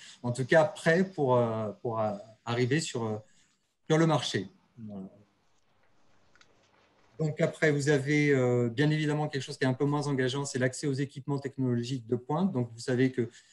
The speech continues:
beaucoup de laboratoires disposent d'équipements, euh, très spécifiques pour mener leurs recherches. Ces équipements, sachez que vous pouvez y accéder,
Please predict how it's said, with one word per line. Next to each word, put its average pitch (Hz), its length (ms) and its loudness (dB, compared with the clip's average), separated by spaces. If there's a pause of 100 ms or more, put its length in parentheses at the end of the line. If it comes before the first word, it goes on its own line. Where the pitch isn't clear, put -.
(120)
beaucoup 131 220 -4
de 147 80 0
laboratoires 139 480 2
disposent 127 340 -2
d'équipements, 139 760 0
euh, 110 160 0
très 139 220 -2
spécifiques 131 640 -6
pour - 140 -14
mener 120 160 0
leurs 113 180 -2
recherches. 151 520 -2 (640)
Ces 156 140 -4
équipements, 170 400 0
sachez 185 320 0
que 185 80 0
vous 143 220 0
pouvez 185 340 6
y 175 100 6
accéder, 135 540 0